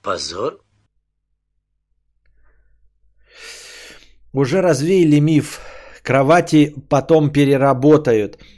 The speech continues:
Speaker 2: а защита от секса гондоны не дают. А раньше давали. Это глупое решение. Опять-таки, гондоны не давать. Это значит, что они просто предохраняться не будут.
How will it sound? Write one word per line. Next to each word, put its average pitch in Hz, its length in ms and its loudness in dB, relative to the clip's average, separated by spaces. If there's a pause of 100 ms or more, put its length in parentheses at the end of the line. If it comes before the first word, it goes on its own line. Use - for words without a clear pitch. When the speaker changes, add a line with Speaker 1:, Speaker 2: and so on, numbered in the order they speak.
(160)
Speaker 2:
а 127 140 0
защита 139 680 0
от 120 280 -6
секса 135 680 -2
гондоны 123 680 -2
не 113 160 -6
дают. 104 540 -4 (360)
А 110 180 0
раньше 123 340 -2
давали. 107 560 0 (240)
Это 131 220 0
глупое 139 460 2
решение. 117 420 -4
Опять-таки, 139 400 -4
гондоны 131 480 0
не 120 80 -8
давать. 139 220 2
Это 135 140 -4
значит, 147 280 -6
что - 120 -2
они 156 140 -2
просто 175 280 -2
предохраняться 139 680 -2
не 113 100 -10
будут. 101 320 -14